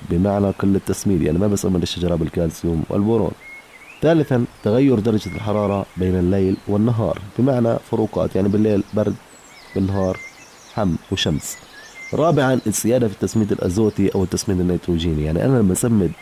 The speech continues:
تسميد نيتروجيني زيادة، تمام، بسبب عندي تشقق الثمار. كيف بدنا نحل هاي المشاكل؟ أولا عدم الري ظهرا وانتظام الري، يعني ممنوع نروي في فترات تكون درجة الحرارة عالية،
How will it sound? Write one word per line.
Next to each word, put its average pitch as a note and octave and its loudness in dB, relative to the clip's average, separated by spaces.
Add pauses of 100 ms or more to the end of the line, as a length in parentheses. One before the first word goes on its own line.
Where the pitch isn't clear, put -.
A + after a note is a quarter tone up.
(140)
تسميد A2 0
نيتروجيني F2 2
زيادة، G2 2 (200)
تمام، F2+ 2
بسبب F#2 -2
عندي F2 0
تشقق F2 -8
الثمار. G2+ -4 (800)
كيف A3 0
بدنا F3 2
نحل C#3 0
هاي A#2 2
المشاكل؟ G2 -2 (540)
أولا E3 2
عدم E3+ 2
الري A#2+ 2
ظهرا G2 -2 (260)
وانتظام D3+ 2
الري، G#2+ 0 (120)
يعني D3+ 2
ممنوع E3+ 4
نروي B2+ 4
في B2 0
فترات A2 2 (240)
تكون G#2+ 2
درجة F#2+ 2
الحرارة F2+ 0
عالية، E2+ 2